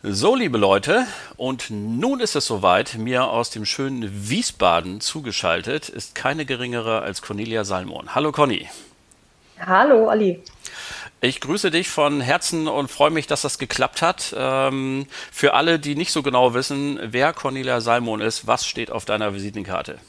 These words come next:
Speaker 2: Äh, ja, mein Name, Cornelia
Speaker 1: <laughs>
Speaker 2: Salmon. Ähm, <laughs> äh, mein Alter steht nicht drauf, aber ich gebe es jetzt doch mal zum Besten. Ich bin achtunddreißig Jahre alt,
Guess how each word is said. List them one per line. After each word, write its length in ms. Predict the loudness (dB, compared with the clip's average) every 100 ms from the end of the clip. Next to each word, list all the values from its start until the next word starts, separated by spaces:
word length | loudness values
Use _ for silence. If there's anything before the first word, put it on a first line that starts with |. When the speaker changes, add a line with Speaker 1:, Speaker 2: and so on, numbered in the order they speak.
| _ -16 -14 -14 -14 -16 -20 _
Speaker 2:
Äh, 260 | 4 6 6
ja, 100 | 6
mein 160 | 6 6
Name, 460 | 6 6 4 4 4
Cornelia 440 | 4 6 6 6
Speaker 1:
<laughs> 20 |
Speaker 2:
Salmon. 680 | 4 4 4 4 4 2 -2 -2
Ähm, 400 | -2 -4 -6 2 4 6 8 6 4 0 2
<laughs> 800 | 2 2 2 0 -2 -6 -6 2
äh, 160 | 6 6 6
mein 180 | 6 6
Alter 300 | 6 6 4
steht 240 | 0 0
nicht 280 | 0 0 4
drauf, 160 | 6
aber 220 | 8 8 6
ich 120 | 4
gebe 120 | -6
es 60 | -6
jetzt 200 | -4 -4
doch 140 | 0
mal 140 | -2
zum 160 | -2 -2
Besten. 440 | 0 0 -2 -2 -2
Ich 180 | 0
bin 100 | 0
achtunddreißig 640 | 0 -2 -2 0 0 0 2
Jahre 340 | 4 4 2
alt, 260 | 2 2